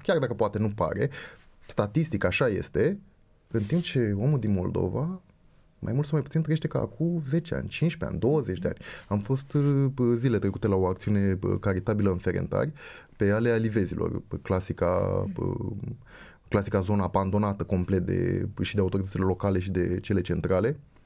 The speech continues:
Este exact la fel ca acum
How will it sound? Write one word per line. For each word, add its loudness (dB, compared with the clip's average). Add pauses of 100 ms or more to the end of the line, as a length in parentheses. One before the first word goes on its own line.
(140)
Este -8
exact -8
la -4 (120)
fel -6
ca -10
acum -6